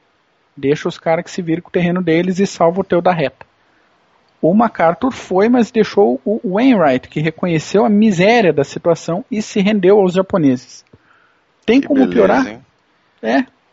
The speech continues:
Speaker 1: delicinha, mas sempre tem como piorar, a gente
Speaker 2: Sempre
Speaker 1: falou
Speaker 2: tem,
Speaker 1: isso antes,
Speaker 2: sempre
Speaker 1: né?
Speaker 2: tem.
Speaker 1: Logo depois, pro pessoal que ficou, veio a Marcha da Morte de Bataan.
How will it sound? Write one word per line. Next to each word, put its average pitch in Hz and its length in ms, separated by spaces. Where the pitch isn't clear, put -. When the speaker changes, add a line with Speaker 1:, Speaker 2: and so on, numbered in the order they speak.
Speaker 1:
delicinha, 214 720
mas 170 480
sempre - 420
tem 262 160
como 196 220
piorar, 175 300
a 135 40
gente 135 140
Speaker 2:
Sempre 139 140
Speaker 1:
falou 175 180
Speaker 2:
tem, 185 80
Speaker 1:
isso 208 160
antes, 151 240
Speaker 2:
sempre - 180
Speaker 1:
né? 92 80
Speaker 2:
tem. 101 80
Speaker 1:
Logo 190 300
depois, 220 420
pro 254 160
pessoal 180 380
que - 80
ficou, 220 320
veio 214 400
a 220 220
Marcha 214 580
da 196 100
Morte 185 460
de 151 100
Bataan. 151 460